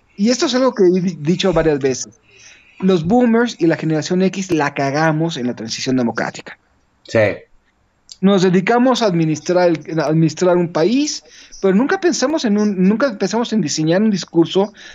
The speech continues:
Speaker 1: de identidad para todo mundo. Nos quejamos ahorita que López Obrador es un tonto, que el, que está diciendo tonterías,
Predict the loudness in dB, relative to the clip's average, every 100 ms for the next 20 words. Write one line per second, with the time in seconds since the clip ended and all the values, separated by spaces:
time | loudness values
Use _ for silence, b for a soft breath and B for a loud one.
0 | B 0 2 2 -2 -10 -4 0 0 0
1 | 0 2 2 0 -2 -4 -2 0 2 2
2 | 2 2 0 -4 -12 _ _ -20 -20 _
3 | _ _ _ _ _ _ _ B B B
4 | -4 -2 -2 0 0 0 -2 0 0 -2
5 | -4 2 4 4 4 2 -4 -8 -4 -4
6 | -2 -6 0 2 2 0 2 2 0 B
7 | B B 0 2 4 4 4 0 -2 0
8 | 2 2 0 0 -2 0 0 2 2 0
9 | -6